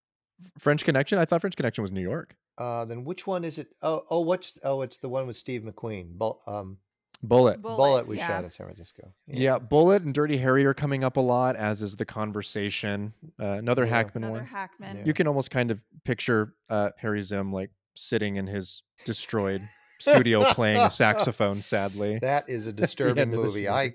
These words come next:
Speaker 2: I reference that movie in my life a lot when somebody gets so obsessed about something that it destroys them. We should talk about that film sometime. I don't know when it was shot, but, uh,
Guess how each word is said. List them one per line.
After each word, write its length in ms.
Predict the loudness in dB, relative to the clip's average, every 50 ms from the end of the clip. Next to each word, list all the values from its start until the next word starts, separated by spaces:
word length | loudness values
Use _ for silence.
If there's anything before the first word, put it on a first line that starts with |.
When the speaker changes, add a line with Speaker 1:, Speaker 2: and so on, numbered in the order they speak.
| -8 -6
Speaker 2:
I 120 | -4 -2
reference 420 | 0 0 -2 -2 -4 -6 -10 -8 -4
that 180 | -4 -4 -4 -4
movie 300 | -6 -6 -6 -6 -6 -6
in 100 | -8 -8
my 200 | -8 -8 -6 -6
life 420 | -6 -4 -2 -2 -2 -2 -4 -6 -10
a 80 | -12 -10
lot 460 | -10 -8 -4 -4 -2 -2 -2 -6 -8 -12
when 220 | -16 -16 -16 -14
somebody 380 | -12 -10 -8 -8 -6 -8 -8 -8
gets 240 | -8 -10 -10 -10 -10
so 280 | -8 -6 -4 -4 -4 -4
obsessed 500 | -6 -8 -10 -8 -8 -6 -6 -8 -10 -12
about 240 | -12 -10 -10 -10 -10
something 460 | -12 -12 -12 -12 -12 -14 -14 -14 -16 _ _ _ _ _ _ _ -10
that 120 | -10 -8
it 120 | -10 -10 -10
destroys 480 | -12 -12 -10 -8 -6 -6 -6 -6 -6
them. 180 | -10 -12 -12 -14 -16 _ _ _ _ _ _ _ -8
We 80 | -8
should 140 | -6 -4 0
talk 160 | 2 2 4
about 240 | 4 4 4 2 2
that 240 | 2 2 0 0 -2
film 220 | -4 -6 -6 -6
sometime. 520 | -6 -6 -6 -6 -4 -4 -4 -6 -4 -4 -2
I 60 | -2
don't 160 | 0 0 0
know 100 | 0 0
when 140 | 0 0 -2
it 80 | -2 -2
was 140 | -6 -6 -6
shot, 460 | -4 -2 -2 0 0 0 -2 -4 -6
but, 300 | -8 -10 -10 -10 _ -8
uh, 180 | -6 -6 -6 -6